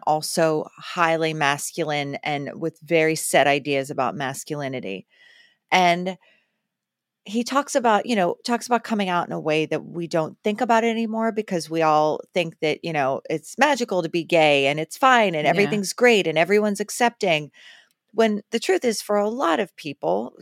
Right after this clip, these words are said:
Speaker 1: gay people and, and trans people for sure, the experience of coming out is often still incredibly fraught, ruins your
Speaker 2: Yeah.
Speaker 1: relationships with other people because they're not accepting. Anyway, it's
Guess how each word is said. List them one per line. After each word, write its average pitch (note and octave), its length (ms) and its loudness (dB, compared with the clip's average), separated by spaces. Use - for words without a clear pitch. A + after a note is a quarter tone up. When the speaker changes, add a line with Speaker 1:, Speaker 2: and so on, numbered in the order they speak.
Speaker 1:
gay D#3+ 240 -2
people E3+ 380 -4
and, D3+ 220 -8
and F3+ 240 0
trans F#3 420 -4
people E3 320 -6
for E3 160 -10
sure, E3 520 -6
the A#3 80 -2
experience C#4 440 -4
of F#3+ 120 -10
coming F3+ 300 -4
out F#3 340 0
is D#3+ 320 -6
often E3 640 -6
still D#3 640 -2
incredibly F#3+ 960 -2
fraught, B2+ 560 -2
ruins G3 560 0
your E3 120 0
Speaker 2:
Yeah. - 20 -2
Speaker 1:
relationships D#3 800 -2
with D#3 100 -6
other C#3+ 200 -2
people E3+ 380 -4
because D#3 280 -8
they're C#3+ 160 -4
not D#3+ 240 0
accepting. F3 520 -6
Anyway, E3+ 340 2
it's - 320 -4